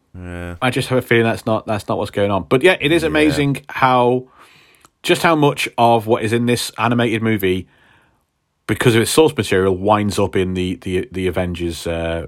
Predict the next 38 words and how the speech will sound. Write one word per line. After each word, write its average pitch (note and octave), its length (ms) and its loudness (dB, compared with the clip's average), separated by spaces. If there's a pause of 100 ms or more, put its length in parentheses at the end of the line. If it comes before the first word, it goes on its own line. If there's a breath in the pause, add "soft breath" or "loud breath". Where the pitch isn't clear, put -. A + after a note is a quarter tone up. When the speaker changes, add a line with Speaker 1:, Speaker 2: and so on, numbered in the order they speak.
Speaker 2:
live F2 240 -2
action D#2+ 300 -8
stuff. - 380 -14 (300 soft breath)
Speaker 1:
Yeah, A#2 260 0
yeah, G#2+ 280 -2
absolutely. F2 460 -10 (800 loud breath)
Dylan G3 320 -4
Timmons D#3 420 -4
said, G#2+ 380 -4
"This F3+ 380 -2
was F3 260 -6
my C#3+ 280 -4
jam. F2+ 840 -6 (200)
Before D#3+ 320 -2
superhero B2+ 720 -2
<laughs> - 0 -
movies A#2 460 -6
got - 280 -4
really A#2+ 300 -6
good A2 300 -4
with G2+ 140 -6
the G#2 120 -4
M G2 100 -4
C G2 160 -10
U, F2+ 340 -8
these A#2+ 260 -12
D A2+ 200 -12
V G2+ 80 -8
D G2+ 180 -12
movies F#2+ 440 -8
were F#2+ 200 -6
all A3 260 -2
we A#3+ 140 -6
had D3 380 -2
and A#2+ 160 -6
they B2+ 140 -2
were B2 200 -2
amazing. F2 560 -10